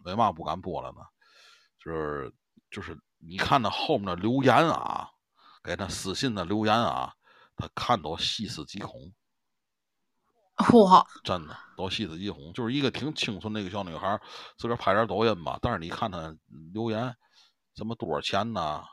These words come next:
Speaker 1: 什么在哪儿上班啊，什么怎么回事儿啊，
Speaker 2: 啊。
Speaker 1: 这个那个，我不知道你收到过没收到过啊？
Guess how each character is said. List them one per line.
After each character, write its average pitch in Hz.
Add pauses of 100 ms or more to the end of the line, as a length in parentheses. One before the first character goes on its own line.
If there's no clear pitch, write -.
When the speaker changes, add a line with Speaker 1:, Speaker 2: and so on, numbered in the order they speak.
(120)
Speaker 1:
什 104
么 104
在 104
哪 69
儿 80
上 110
班 95
啊， 65
什 98
么 90
怎 64
么 87
回 101
事 -
儿 294
啊， 69
Speaker 2:
啊。 69
Speaker 1:
这 98
个 85
那 98
个， 62
我 92
不 123
知 -
道 120
你 113
收 110
到 92
过 92
没 127
收 123
到 76
过 80
啊？ 76